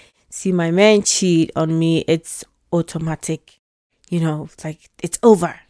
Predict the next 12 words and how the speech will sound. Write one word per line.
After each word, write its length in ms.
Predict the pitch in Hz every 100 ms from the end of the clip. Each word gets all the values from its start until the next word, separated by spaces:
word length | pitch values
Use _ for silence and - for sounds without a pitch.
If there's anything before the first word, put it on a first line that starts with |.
| _
It's 260 | 170 - - -
over. 440 | 226 220 175 156 _ _ _ _ _ _
But 160 | 190
then, 200 | 214 208
uh, 160 | 196 170
you 220 | - 196
also 300 | 202 214 226
have 160 | 214 196
to 120 | -
look 220 | 180 185 190
at, 400 | 165 160 - - -
um, 680 | 180 175 170 165 160 170